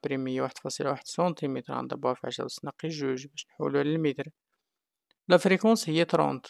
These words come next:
ترونت هرتز، دونك غنديرو ترونت، غادي تخرج لنا هي صفر فاصلة تلاتة وتلاتين متر بار سكوند. وقال لك هنا كونكليغ، يعني غادي تستنتج، بما أنه إلا عقلتو في السؤال الأول، ماشي الأول،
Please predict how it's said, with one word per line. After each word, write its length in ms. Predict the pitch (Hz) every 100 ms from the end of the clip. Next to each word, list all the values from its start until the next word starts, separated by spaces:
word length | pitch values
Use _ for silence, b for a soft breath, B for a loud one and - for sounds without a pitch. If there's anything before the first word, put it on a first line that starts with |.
| - -
ترونت 320 | 175 165 -
هرتز، 480 | 135 - - - _ _ _ -
دونك 280 | 147 143 -
غنديرو 320 | 139 139 139
ترونت، 440 | 135 156 160 139 - _ _ _ _ _ _ _ -
غادي 140 | 170 175
تخرج 280 | - 156
لنا 140 | 165 185
هي 400 | 160 151 170 160 -
صفر 340 | - - 160 151
فاصلة 320 | 160 156 170
تلاتة 300 | 165 156 165
وتلاتين 520 | 160 156 151 196 196
متر 220 | 196 -
بار 240 | - 165 151
سكوند. 580 | - 139 127 127 135 _ _ _ _ _ _ _ _ _ -
وقال 320 | 165 - 196
لك 180 | 202 170
هنا 420 | 156 180 196 180
كونكليغ، 720 | 165 - 220 214 185 156 135 123 _ _ _ _ -
يعني 180 | 147
غادي 160 | 147 147
تستنتج، 640 | 143 - 160 143 127 120 - _ _ _ _ _ _ _ _ _ -
بما 220 | 160 180
أنه 260 | 180 165 151
إلا 280 | 160 139
عقلتو 360 | 131 - 131 143
في 60 | 135
السؤال 260 | - 151
الأول، 540 | 147 143 139 123 120 _ _ _ _
ماشي 200 | 160 147
الأول، 440 | 196 190 156 127